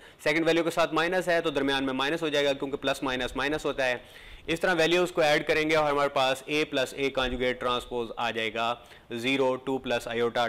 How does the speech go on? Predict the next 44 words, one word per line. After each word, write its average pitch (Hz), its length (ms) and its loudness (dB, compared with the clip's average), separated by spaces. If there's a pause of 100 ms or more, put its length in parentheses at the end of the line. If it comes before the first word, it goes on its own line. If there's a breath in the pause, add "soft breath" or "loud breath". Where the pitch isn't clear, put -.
टू 135 120 -2
minus 120 340 -2
iota 113 400 -4
and 107 240 -8
zero। 87 160 -14 (520 loud breath)
यहाँ 208 200 4
पे 214 100 4
क्वेश्चन 202 300 4
फाइनल 196 360 4
नहीं 180 100 4
हो 147 100 4
जाता, 156 300 4 (300)
बाज़ 139 280 6
स्टूडेंट 147 440 0
यहाँ 139 220 0
पे 131 100 -2
क्वेश्चन 135 380 -2
फाइनल 139 280 0
कर 139 140 2
देते 131 220 -2
हैं, 127 220 0 (340 loud breath)
क्योंकि 170 200 2
हमने 185 280 2
इसको 175 180 0
हर्मिशन 175 400 2
साबित 175 320 0
करना 165 240 0
है 165 180 0
तो 156 120 0
इसका 147 280 0
again 170 520 2
conjugate 139 520 2
और 135 120 2
ट्रांसपोज, 127 520 -2
यानी 135 140 0
होल 175 300 2
conjugate 143 520 0
और 131 200 0
होल 180 160 4 (140)
ट्रांसपोज 131 480 -2
लेना 123 260 0
बहुत 127 280 0
ज़रूरी 113 320 -4
है, 113 200 -2